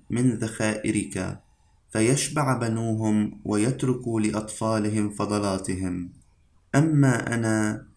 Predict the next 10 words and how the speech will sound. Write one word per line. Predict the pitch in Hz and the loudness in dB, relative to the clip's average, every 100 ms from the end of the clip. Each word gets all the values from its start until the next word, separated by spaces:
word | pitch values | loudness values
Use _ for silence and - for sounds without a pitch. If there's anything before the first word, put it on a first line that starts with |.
| - | -6
فبالبر | 120 107 107 107 123 123 117 107 | -4 0 0 2 0 0 -2 -2
أشاهد | 107 117 113 110 107 | -4 -2 -2 -2 0
وجهك، | 107 104 95 101 95 95 92 95 - _ _ _ _ - | 0 0 -2 -6 -8 -6 -6 -6 -12 _ _ _ _ -4
وعند | 107 104 123 160 139 | 0 2 2 2 2
اليقظة | 123 117 110 - 113 110 107 107 101 101 95 - _ _ | 2 0 -4 -4 -2 -2 -2 -2 -2 -4 -8 -18 _ _
أشبع | 135 - 135 113 107 | 0 0 -2 -2 -2
من | 104 113 | 0 -2
صورتك. | 113 - 110 101 95 92 - 95 95 - _ _ _ _ _ _ _ _ _ _ _ _ _ _ _ _ _ _ _ _ _ - | -2 -2 -2 -2 -4 -8 -6 -8 -8 -14 _ _ _ _ _ _ _ _ _ _ _ _ _ _ _ _ _ _ _ _ _ 2
أنتيفون | 131 127 127 101 98 110 113 110 | 4 4 2 -2 -2 -2 0 0
ثلاثة. | 107 101 95 95 98 92 | -2 -4 -2 -4 -6 -10